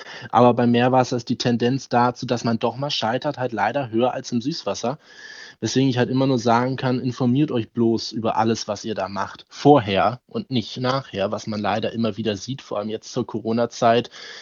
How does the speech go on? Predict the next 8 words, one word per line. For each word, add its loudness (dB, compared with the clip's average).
wo -4
viele 0
Leute 2
bei 0
generell -2
Tieren -2
zu -6
Impulskäufen 0